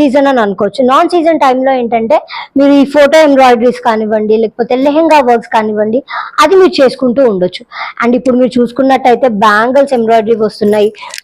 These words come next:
చోకర్ వస్తుంది, చెప్పుల మీద కూడా ఎంబ్రాయిడరీ అయిపోయిందండి. So ఎంత క్రియేటివ్ గా మీరు ఆలోచిస్తే అంత డబ్బులు మీవే.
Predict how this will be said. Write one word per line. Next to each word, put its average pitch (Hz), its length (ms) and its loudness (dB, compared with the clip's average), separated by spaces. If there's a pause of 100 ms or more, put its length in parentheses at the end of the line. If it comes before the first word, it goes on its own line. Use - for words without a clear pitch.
(140)
చోకర్ 285 320 4
వస్తుంది, 233 460 2
చెప్పుల 330 480 0
మీద 339 140 2
కూడా 330 200 4
ఎంబ్రాయిడరీ 247 360 0
అయిపోయిందండి. 196 500 -2 (440)
So 262 80 2
ఎంత 269 540 2
క్రియేటివ్ 302 520 0
గా 311 60 4
మీరు 294 180 2
ఆలోచిస్తే 269 640 0 (140)
అంత 233 200 -2
డబ్బులు 196 320 -2
మీవే. 175 260 -6